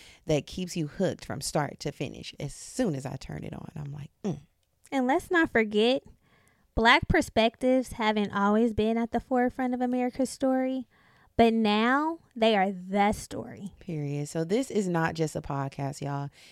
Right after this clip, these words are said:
Speaker 1: It's a collection of some of N P R's best episodes,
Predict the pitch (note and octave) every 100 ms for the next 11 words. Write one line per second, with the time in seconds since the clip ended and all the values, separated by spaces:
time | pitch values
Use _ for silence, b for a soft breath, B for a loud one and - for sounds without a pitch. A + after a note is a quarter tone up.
0 | B F#3 F3+ F#3 E3+ E3+ F3+ F#3 E3 D#3+
1 | E3+ D#3+ D3 E3+ E3+ - D#3+ D3 D3+ -
2 | E3 F3+ - C#3+ C#3+ - C#2 C2